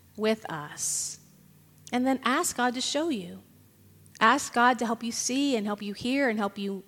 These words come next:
know that God is with you. And God is with us in endless ways, ordinary ways and extraordinary ways, sometimes in the most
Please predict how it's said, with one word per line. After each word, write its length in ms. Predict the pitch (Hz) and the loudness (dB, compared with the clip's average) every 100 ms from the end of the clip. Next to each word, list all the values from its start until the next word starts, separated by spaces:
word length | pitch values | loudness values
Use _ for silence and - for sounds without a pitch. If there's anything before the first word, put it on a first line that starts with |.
| - | -6
know 500 | 214 233 196 175 196 | 0 2 0 -2 -2
that 160 | 214 208 | -2 0
God 280 | 202 202 202 | 0 0 -2
is 240 | 196 - | -6 -4
with 180 | 277 - | -6 -4
you. 120 | 180 | -2
And 140 | 196 226 | 0 4
God 260 | 277 392 - | 6 6 4
is 220 | 233 - | 2 2
with 180 | 302 - | 0 2
us 220 | 190 - | 2 0
in 180 | 208 202 226 | -4 -4 0
endless 500 | 254 294 311 - 208 | 2 2 2 0 0
ways, 360 | 180 170 185 | 0 -2 -2
ordinary 440 | - 240 294 311 320 | 4 4 6 4 6
ways 320 | 320 330 320 | 6 6 4
and 100 | 277 | 0
extraordinary 640 | 285 - 208 185 190 185 | -2 -4 -4 -4 -4 -6
ways, 420 | 185 190 233 269 - - - - _ _ - | -2 0 0 -2 -6 -16 -20 -20 _ _ -8
sometimes 560 | - 247 - 240 233 | -4 -4 0 0 0
in 80 | 214 | -2
the 100 | 202 | 0
most 440 | 208 208 220 - | 2 2 2 -4